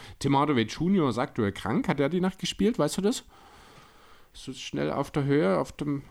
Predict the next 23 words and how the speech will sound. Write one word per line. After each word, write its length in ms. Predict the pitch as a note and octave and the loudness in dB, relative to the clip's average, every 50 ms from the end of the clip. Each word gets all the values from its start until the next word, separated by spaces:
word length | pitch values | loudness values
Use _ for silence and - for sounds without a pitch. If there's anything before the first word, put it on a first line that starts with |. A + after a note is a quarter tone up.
| - - - - | -20 -20 -20 -20
Schirm, 640 | - - - - - - - C3 C3 D#3 F3 F#3 G3 | -20 -18 -18 -16 -14 -6 -4 -2 -2 -2 -2 -2 -4
ich 140 | E3 - - | -4 -6 -8
hab's 180 | - - - - | -12 -14 -10 -8
nämlich 260 | D3 C#3 C#3+ C#3 - | -8 -6 -6 -6 -6
nicht 200 | C#3+ B2+ A#2+ A#2+ | -8 -6 -6 -4
offen. 280 | - C3 C3+ - E3+ E3+ - - - - | -6 -4 -4 -4 -6 -6 -8 -12 -12 -8
Das 140 | - A#2 - | -6 -4 -2
sind 140 | D3 C#3+ C3 | 0 0 2
so 80 | C#3 | 2
die 120 | B2 B2 C3 | 0 0 0
Namen, 300 | C3 B2+ B2 C3 C3+ C3 | 0 2 2 2 2 2
äh, 220 | A2+ A#2+ A#2+ A#2+ | 2 2 2 2
die 160 | A#2+ B2 B2+ | 2 0 -2
ich 120 | B2+ B2+ - | -2 -2 -4
bei 80 | B2 | -6
Dallas 320 | G#2+ - A2+ B2+ C#3+ C#3 - | -4 -4 -4 -4 -6 -6 -6
noch 160 | D#3 C#3+ - | -8 -8 -6
mitstehen 460 | D3+ C#3 - - - C#3+ C3+ C3 C#3 | -8 -8 -8 -8 -6 -4 -2 -2 -2
hab. 220 | C#3 C#3 C3+ - - - - - - - - - - - - - | -2 -4 -4 -6 -12 -18 -20 -20 -20 -20 -20 -20 -20 -18 -4 0
Wird 160 | A#2+ B2+ A#2+ | 0 2 2
also 240 | A#2+ A#2 A#2 A#2 B2 | 2 0 2 2 2
jetzt 420 | A#2 A2+ A#2+ A#2+ - - - - - _ _ - - - - _ _ _ _ - | 2 2 2 0 -4 -8 -8 -10 -18 _ _ -20 -20 -20 -20 _ _ _ _ -12
personaltechnisch 1300 | G#2+ A2+ C3 B2 A2 B2+ A#2+ A2+ A2 A#2+ C3+ D3+ D3+ - D3+ D#3 D3 C#3+ - D3+ C#3+ C#3 C#3 C#3 - | -8 -8 -6 -4 0 2 4 4 4 4 4 2 2 0 0 -2 -2 -2 -2 0 0 0 0 -2 -6